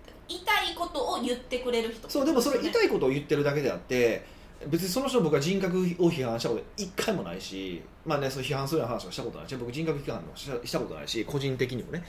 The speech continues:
Speaker 1: うん。
Speaker 2: したことがないし、うん、厳しいことを言うってことは、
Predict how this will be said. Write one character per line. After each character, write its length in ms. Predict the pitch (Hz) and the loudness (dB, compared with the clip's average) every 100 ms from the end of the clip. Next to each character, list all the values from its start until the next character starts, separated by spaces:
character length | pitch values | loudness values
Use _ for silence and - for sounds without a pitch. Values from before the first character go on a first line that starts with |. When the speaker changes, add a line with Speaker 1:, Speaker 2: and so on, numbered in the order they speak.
| 180 175 | -12 -14
Speaker 1:
う 40 | 160 | -8
ん。 40 | |
Speaker 2:
し 40 | - | -4
た 60 | |
こ 80 | - | -4
と 120 | 87 | -4
が 80 | 85 | -8
な 120 | 95 | -6
い 80 | 107 | -4
し、 320 | 156 170 113 - - - - | 2 2 2 -4 -18 -16 -8
う 20 | |
ん、 460 | 123 117 107 110 110 | -6 -4 -4 -6 -6
厳 200 | 185 233 | 0 2
し 160 | 240 226 | 2 2
い 40 | |
こ 120 | 175 | 4
と 80 | 147 | 6
を 100 | 135 | 6
言 120 | 139 | 4
う 40 | 156 | 2
っ 20 | |
て 100 | 135 | 0
こ 120 | 120 | -2
と 100 | 110 | 2
は、 360 | 123 160 120 | 6 8 6